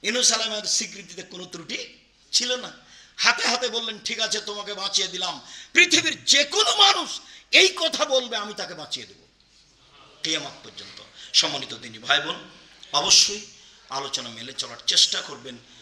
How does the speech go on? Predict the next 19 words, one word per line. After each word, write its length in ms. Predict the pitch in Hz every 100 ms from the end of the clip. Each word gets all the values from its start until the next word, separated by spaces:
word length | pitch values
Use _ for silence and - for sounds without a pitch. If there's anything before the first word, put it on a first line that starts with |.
| -
আল্লাহ 240 | 127 117 -
কবুল 200 | 104 101
করুন। 200 | - - - - - - -
অবশ্যই 540 | - 415 - - 254 262 - - - 117
দানের 360 | - 156 165
হাতটা 320 | 160 160 -
প্রশস্ত 520 | 156 - - 190 - 185
করবেন, 380 | 120 117 - - - - -
খালিভাবে 540 | - - 233 233 233 233
যেন 180 | 233 208
কোটাটা 400 | 170 147 151 139 -
পার 220 | - 131 131
না 160 | 107
হয়, 200 | - 76 - - - -
এটা 180 | -
খুব 280 | - 202 -
ভালোভাবে 520 | - - 156 151 156
মনে 220 | 147 123 98
রাখবেন। 400 | 98 - -